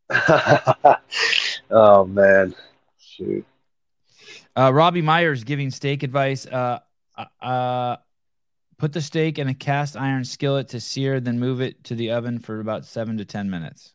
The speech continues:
Speaker 2: Okay, well, thank you. Cooks everywhere. Do you
Speaker 1: Yeah,
Speaker 2: cook your
Speaker 1: sounds
Speaker 2: own
Speaker 1: amazing.
Speaker 2: steaks?
Speaker 1: Yeah,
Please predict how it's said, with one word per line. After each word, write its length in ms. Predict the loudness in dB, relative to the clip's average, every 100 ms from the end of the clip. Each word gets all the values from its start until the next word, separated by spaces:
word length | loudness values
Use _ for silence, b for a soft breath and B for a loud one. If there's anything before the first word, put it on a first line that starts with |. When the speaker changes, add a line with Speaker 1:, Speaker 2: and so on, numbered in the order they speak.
| -16
Speaker 2:
Okay, 220 | -16 -16
well, 140 | -20 _
thank 180 | -20 -20
you. 60 | _ _ _ _ _ _ _ _ _ _ _ _ _ _ _ _ _ _
Cooks 240 | -12 -10
everywhere. 240 | -12 -12 -8
Do 80 |
you 60 | -6
Speaker 1:
Yeah, 60 | -4
Speaker 2:
cook 160 | -4
your 100 | -2
Speaker 1:
sounds 220 | -2 -4
Speaker 2:
own 60 | -6
Speaker 1:
amazing. 120 | -8 -10
Speaker 2:
steaks? 120 | -20 _ _ _ _ _ b b b b b _ _
Speaker 1:
Yeah, 160 | -8 0